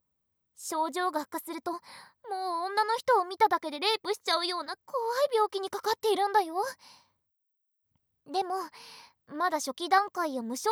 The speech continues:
状の人を集めて、ここで私がみんなのザーメンをビュー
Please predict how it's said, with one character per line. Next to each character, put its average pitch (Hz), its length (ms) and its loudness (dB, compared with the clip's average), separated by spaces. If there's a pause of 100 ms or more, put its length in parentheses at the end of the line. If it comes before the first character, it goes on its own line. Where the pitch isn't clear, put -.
(140)
状 466 140 8
の 311 140 -4
人 359 200 -4
を 294 80 2
集 302 160 -8
め 359 140 -2
て、 302 240 -6 (540)
こ - 140 -12
こ 277 140 4
で 285 120 2
私 320 320 0
が 311 100 -2
み 349 160 -6
ん 392 100 -8
な 427 100 2
の 311 120 -8
ザ 392 220 6
ー - 20 6
メ 359 160 -6
ン 285 100 -8
を 262 60 -6
ビ 240 200 -8
ュ 359 500 -2
ー 262 40 -12